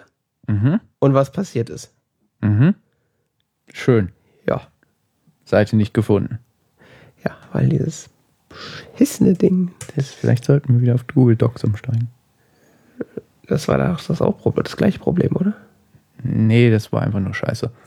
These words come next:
Speaker 2: Hm. Naja.
Speaker 1: Ist halt Google.
Speaker 2: Äh,
Speaker 1: Aber
Speaker 2: genau.
Speaker 1: ich kann's da auch mobil.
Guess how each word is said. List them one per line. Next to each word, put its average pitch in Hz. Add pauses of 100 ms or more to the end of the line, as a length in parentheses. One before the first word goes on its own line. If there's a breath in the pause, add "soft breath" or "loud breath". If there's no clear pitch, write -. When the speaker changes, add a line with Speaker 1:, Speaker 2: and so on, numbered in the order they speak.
(140 soft breath)
Speaker 2:
Hm. 78 (1160 loud breath)
Naja. 117 (500)
Speaker 1:
Ist 113
halt 98
Google. 95 (1400 loud breath)
Speaker 2:
Äh, - (440)
Speaker 1:
Aber -
Speaker 2:
genau. 123
Speaker 1:
ich 117
kann's 113
da 107
auch 104
mobil. 123